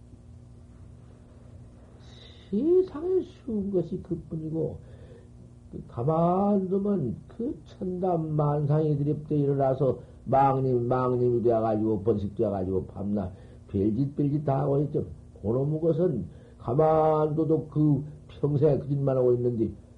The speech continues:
판시장만 하고 곱장만 해가지고, 그런 말도 의심하고 있으면은 또 의심하고, 또 의심하고 있으면, 세상을 깨끗하고 청정하고 한가하고, 뭐, 그님이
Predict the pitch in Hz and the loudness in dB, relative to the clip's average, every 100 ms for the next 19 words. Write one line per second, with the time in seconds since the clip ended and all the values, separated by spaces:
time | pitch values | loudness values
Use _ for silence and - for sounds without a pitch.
0 | - - 165 139 139 143 131 117 - 127 | -20 -8 -4 -2 0 0 0 -2 0 0
1 | 113 123 113 110 104 98 95 98 87 - | 0 -2 -2 -2 0 0 -2 -2 -4 -4
2 | 160 190 170 - - - - - - - | -6 -2 -4 -4 -8 -10 -10 -10 -8 -6
3 | - 156 - - - - - - - - | -4 -4 -4 -6 -6 -8 -8 -14 -20 -18
4 | - 151 143 127 120 120 117 113 110 - | -6 -4 -2 -2 -2 -2 -2 -2 -6 -10
5 | 120 113 110 110 110 - - - 202 185 | -6 -6 -6 -6 -10 -14 -20 -6 0 0
6 | 147 - - - - - - - - - | -2 -8 -14 -16 -16 -16 -16 -16 -16 -16
7 | - - 165 143 135 127 - - - 117 | -16 -8 -6 -4 -4 -4 -6 -8 -12 -12
8 | - - - - - - - - 330 330 | -12 -20 -20 -20 -20 -20 -20 -14 -6 -6
9 | 311 - - 160 185 180 156 156 143 - | -8 -16 -8 0 2 4 4 4 2 2
10 | 151 - 147 127 123 113 - 147 120 113 | -2 0 -2 2 2 2 -2 -8 -4 0
11 | 104 95 95 - 131 110 101 90 90 147 | 0 0 -6 -6 -8 -6 -6 -6 -4 -2
12 | 147 208 - - - - - - - - | -2 -4 -12 -20 -20 -20 -20 -20 -20 -20
13 | - - 208 208 - - - - - - | -20 -10 -6 -4 -6 -14 -20 -20 -20 -20
14 | - 196 202 170 147 | -10 -2 0 0 -4